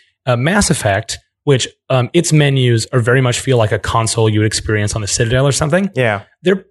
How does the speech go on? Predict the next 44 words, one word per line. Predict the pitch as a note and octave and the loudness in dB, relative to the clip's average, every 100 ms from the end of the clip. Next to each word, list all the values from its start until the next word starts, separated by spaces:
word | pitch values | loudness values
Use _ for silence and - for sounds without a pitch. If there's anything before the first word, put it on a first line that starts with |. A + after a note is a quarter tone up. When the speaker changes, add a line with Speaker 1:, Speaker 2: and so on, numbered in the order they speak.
| - | -6
Speaker 1:
kind | - C4+ C#4+ | -2 2 2
of | D3+ | 2
bad. | B2+ B2 G#2 G#2+ | 0 0 -2 -4
Like, | B2 | -2
I | |
think | A#3 - | -2 0
all | C#3+ D3+ | 0 2
the | |
games, | B2 B2+ A2 G2+ - - | 0 0 -2 -6 -8 -2
all | D3+ | 0
the | C#3+ | 0
Mass | B2 B2+ | 0 -2
Effect | A2+ - | -4 -4
games | G#2 G2 G2 - - | -6 -4 -6 -8 -6
are | A2 _ | -8 _
kind | - - D3+ D#3 C#3 | -8 -2 0 2 2
of, | A#2+ | 2
their | B2+ | 0
menus | C#3 C#3+ A#2 | 2 2 0
are | G#2+ | -2
clunky | - A#2+ A2 A2+ | -2 -2 0 0
and | G#2+ | 0
weird, | G#2 A2 F#2+ E3+ D3 - | 0 0 2 0 -4 -6
Speaker 2:
Mm, | |
mm. | D3 C#3+ C#3+ | -4 -2 -2
Speaker 1:
but | E3+ | 0
it, | E3+ D#3+ - _ | 0 -2 -8 _
I | - | -10
kind | C#3+ - B3 | -6 -4 -2
of | F#3+ | 0
don't | E3 C3 | 2 2
mind. | B2+ G2 F2 - _ _ _ | 0 -2 -8 -20 _ _ _
Like, | C3 | -4
I | D3 | -2
think | E3 G3+ | 0 0
that | F3+ | 0
it | D3+ B2 | -2 0
gets | F#3 - | -2 0
enough | D3 C#3 C#3 - | 0 0 0 -2
of | B2 | -2
that. | B2 B2 C#3+ | 0 -2 -4
It | |
feels | - - F3+ G3 A#2+ | -6 0 2 2 2
right | A2 B2 G#3+ | 0 -2 -4